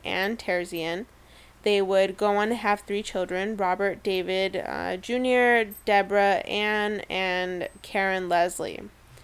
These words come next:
Crane began his broadcasting career in nineteen fifty at W L E A in New York,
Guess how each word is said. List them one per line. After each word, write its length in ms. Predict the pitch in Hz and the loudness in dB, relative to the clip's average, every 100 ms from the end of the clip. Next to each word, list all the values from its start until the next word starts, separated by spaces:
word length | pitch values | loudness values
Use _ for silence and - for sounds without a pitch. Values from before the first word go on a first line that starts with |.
| - - - - - | -20 -20 -20 -20 -2
Crane 280 | 240 254 | 2 4
began 340 | 285 262 254 254 | 2 4 4 4
his 100 | 220 | 2
broadcasting 720 | 214 202 214 247 233 254 247 | 4 4 2 -2 -2 -4 -4
career 340 | - 202 190 | 0 2 2
in 160 | 180 185 | 2 -2
nineteen 400 | 180 202 233 233 | -2 -4 -4 -4
fifty 520 | 190 185 190 190 180 - | -4 -4 -6 -6 -4 -2
at 440 | 185 180 175 190 | 0 0 -2 -2
W 400 | 190 190 220 226 | -2 -2 -2 0
L 260 | - 190 196 | 2 2 0
E 160 | 208 202 | -2 -2
A 340 | 185 185 180 | 0 0 0
in 140 | 190 190 | -4 -4
New 100 | 202 | -2
York, 460 | 180 170 202 - | 0 0 -2 -6